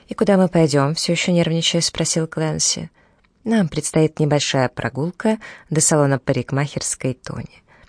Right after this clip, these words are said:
Посмотрим, не удастся ли раздобыть немного новой информации».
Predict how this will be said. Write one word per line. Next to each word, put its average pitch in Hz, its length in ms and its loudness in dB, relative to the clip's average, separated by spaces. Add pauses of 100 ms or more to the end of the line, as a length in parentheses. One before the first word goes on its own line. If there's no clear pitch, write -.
(260)
Посмотрим, 190 580 2
не 139 100 4
удастся 135 360 0
ли 143 80 2
раздобыть 131 500 0 (280)
немного 143 360 2
новой 127 240 0
информации». - 640 -10